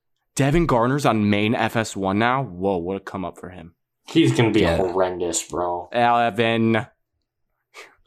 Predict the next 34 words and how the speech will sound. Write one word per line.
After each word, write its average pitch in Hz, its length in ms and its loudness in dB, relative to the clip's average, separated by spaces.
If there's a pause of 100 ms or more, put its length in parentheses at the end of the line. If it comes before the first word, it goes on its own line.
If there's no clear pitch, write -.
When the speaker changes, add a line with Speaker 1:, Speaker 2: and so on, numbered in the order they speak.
(120)
Speaker 2:
I 190 160 4
listened 196 380 2
to 151 120 4
him 147 60 6
Speaker 1:
Oh, 135 40 8
no. 127 140 6
Speaker 2:
call 135 500 2
Speaker 1:
No, 143 340 2 (880)
I'm 107 220 0
wrong. 92 300 -2 (220)
Utah 120 480 0
at 107 220 0
Florida. 101 280 -2
Bob 101 320 0
Wischusen 104 380 -4
and 92 140 -6
Dan 90 180 -4
Orlovsky. 82 680 -12 (380)
Speaker 3:
Good 107 180 0
game. 113 320 4 (460)
Speaker 2:
Oh, - 300 -12 (120)
that's 110 180 2
seven, 110 260 2
Speaker 1:
Really? - 200 -2
Speaker 2:
that's 123 200 4
seven 113 260 4
o'clock 101 340 2
prime 95 260 -2
time 92 220 -4
on 92 120 -4
E 95 120 -2
S 90 100 -6
P - 160 -8
N. 95 140 -6